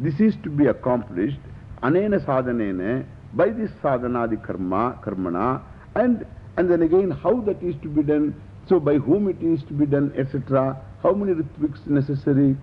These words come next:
and at what time it is to be done, what is the dakshina necessary, everything. Ahuti is what, et cetera, he should know.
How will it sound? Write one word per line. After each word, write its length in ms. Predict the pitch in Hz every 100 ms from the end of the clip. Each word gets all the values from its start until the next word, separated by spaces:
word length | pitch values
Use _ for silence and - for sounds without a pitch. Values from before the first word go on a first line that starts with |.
| - - -
and 360 | 175 247 135 - - - -
at 240 | 127 131 -
what 260 | 131 135 -
time 300 | 165 208 196
it 140 | 147
is 140 | 151 139 -
to 60 |
be 160 | 135 135
done, 300 | 127 127 131 - -
what 200 | 135 185
is 80 | 214
the 80 | 190
dakshina 520 | 147 143 - 160 151
necessary, 560 | 135 131 131 139 127 131
everything. 520 | 131 214 196 190 - - - -
Ahuti 580 | 170 170 196 185 175 147
is 40 |
what, 280 | 139 143 139 127
et 60 | -
cetera, 340 | 120 165 170
he 160 | 135 135
should 300 | - - -
know. 340 | 78 98 110